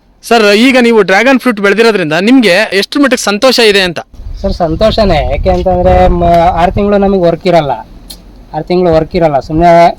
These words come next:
Speaker 2: ಮೇಂಟೆನೆನ್ಸ್ ನೋಡ್ಕೊಳೋದೊಂದು ಇದ್ಬಿಟ್ರೆ ಆರು ತಿಂಗಳು ಅಷ್ಟೊಂದು ವರ್ಕ್ ಇರಲ್ಲ. ಇನ್ನು ಆರು ತಿಂಗಳು ವರ್ಕ್ ಇರುತ್ತೆ, ಆ, ಮತ್ತೆ ಇನ್ಕಮ್ ಬರ್ತಾ ಇರುತ್ತೆ. ಇನ್ಕಮ್ ಒನ್ ಟೈಮ್ ಇನ್ಕಮ್ ಏನು ಬರಲ್ಲ,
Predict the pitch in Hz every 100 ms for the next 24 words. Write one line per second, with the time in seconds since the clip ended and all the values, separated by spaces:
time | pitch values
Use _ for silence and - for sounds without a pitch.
0 | 156 165 180 190 170 170 156 170 185 180
1 | 175 170 170 170 160 156 165 139 127 170
2 | - - - 160 165 190 185 165 - 165
3 | 156 151 165 151 143 143 156 170 185 180
4 | 165 160 - 170 156 175 - - - -
5 | - 165 151 156 156 160 170 185 185 190
6 | 208 220 180 165 165 156 - 110 - -
7 | - - - - - - 156 170 196 190
8 | 180 170 185 208 202 190 170 185 175 170
9 | 160 143